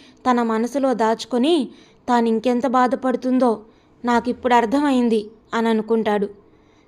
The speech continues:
సరిగ్గా ఇంటి దగ్గరికి రాగానే ప్రియ వాళ్ళ నాన్నతో పవన్కి చూపిస్తున్న టార్చర్ గురించి చెబుతూ ఉంటుంది. వెంటనే పవన్ లోపలికొచ్చి, "ప్రియా,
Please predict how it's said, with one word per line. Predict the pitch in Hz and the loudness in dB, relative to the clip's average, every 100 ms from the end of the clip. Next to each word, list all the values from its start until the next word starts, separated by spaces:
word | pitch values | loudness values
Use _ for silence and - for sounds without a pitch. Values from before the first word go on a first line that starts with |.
| _ | _
సరిగ్గా | - 220 214 190 262 262 | 0 0 0 -2 0 2
ఇంటి | 226 214 240 | 0 -2 -2
దగ్గరికి | 254 254 247 240 | -2 0 -2 -2
రాగానే | 220 214 226 226 233 269 320 - _ _ - | -2 0 0 2 2 -2 -6 -18 _ _ -8
ప్రియ | 240 247 | -2 2
వాళ్ళ | 277 269 233 | 4 2 2
నాన్నతో | 226 208 226 247 247 349 254 196 - _ _ _ 254 | 0 -2 -2 -2 2 2 2 -6 -18 _ _ _ 2
పవన్కి | 240 277 320 320 277 | 2 2 -2 -2 -4
చూపిస్తున్న | 269 277 262 262 | -6 -8 -4 -4
టార్చర్ | 254 226 226 269 269 | -2 -2 -2 -2 -4
గురించి | 254 254 254 247 240 | -2 -2 -4 -4 -4
చెబుతూ | 220 220 262 | -4 -2 0
ఉంటుంది. | 254 220 220 214 202 - _ _ _ _ - | 0 0 0 0 -2 -6 _ _ _ _ -4
వెంటనే | 226 220 226 247 240 269 320 - | 0 0 0 0 0 -2 -6 -2
పవన్ | 233 226 277 | 0 0 0
లోపలికొచ్చి, | 233 220 262 254 233 220 311 359 247 - _ _ _ _ _ _ _ _ - | 2 2 0 -2 -2 -2 0 0 0 -10 _ _ _ _ _ _ _ _ -2
"ప్రియా, | 226 254 254 | 2 4 2